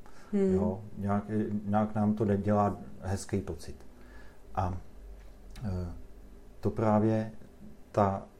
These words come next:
Speaker 2: ty chemický, eh, případně nějaký lepidla i sádrokartony, tak ty to neumějí. Někdo jo, u někoho jo. Když si někdo tady šáhne na sádrokarton a na, eh, na hliník, tak říkám: „Hele,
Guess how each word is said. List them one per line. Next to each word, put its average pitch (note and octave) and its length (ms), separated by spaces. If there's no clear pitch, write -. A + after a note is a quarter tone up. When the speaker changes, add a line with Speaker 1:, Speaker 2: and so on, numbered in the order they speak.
Speaker 2:
ty G2 480
chemický, G#2+ 960
eh, F#2+ 460
případně G2+ 440
nějaký G2 400
lepidla G2 600
i F#2+ 60
sádrokartony, F#2+ 800
tak F2+ 180
ty G#2 120
to F#2 120
neumějí. E2+ 540
Někdo G#2+ 280
jo, G#2+ 280
u A#2+ 60
někoho G#2+ 360
jo. G2 260
Když F#2+ 200
si G#2+ 100
někdo G#2 260
tady G#2 220
šáhne G2 380
na F#2 100
sádrokarton G#2+ 720
a F2 260
na, E2+ 340
eh, G2 40
na F#2 120
hliník, G#2+ 360
tak F#2+ 100
říkám: G2+ 300
„Hele, G2+ 260